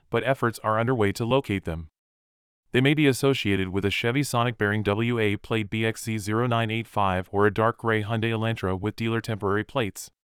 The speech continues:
The V P D provided photographs depicting the children in the clothing from the day of their abduction.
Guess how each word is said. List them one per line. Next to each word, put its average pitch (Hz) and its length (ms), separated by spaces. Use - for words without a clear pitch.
The 110 80
V 147 160
P 160 160
D 113 180
provided 101 440
photographs 104 580
depicting 123 440
the 117 60
children 95 460
in 101 80
the 101 80
clothing 117 380
from 101 160
the 104 80
day 110 180
of 101 120
their 104 100
abduction. 101 560